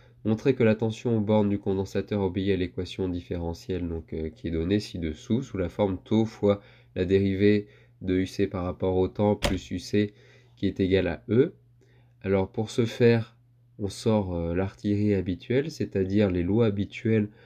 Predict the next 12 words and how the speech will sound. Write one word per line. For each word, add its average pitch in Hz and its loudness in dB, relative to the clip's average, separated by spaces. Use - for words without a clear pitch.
d'électricité. 120 2
On 147 -2
commence 117 -2
toujours 110 0
par 98 -2
la 95 0
loi 101 6
des 98 4
mailles 110 0
qui 120 -8
nous 101 0
permet 101 2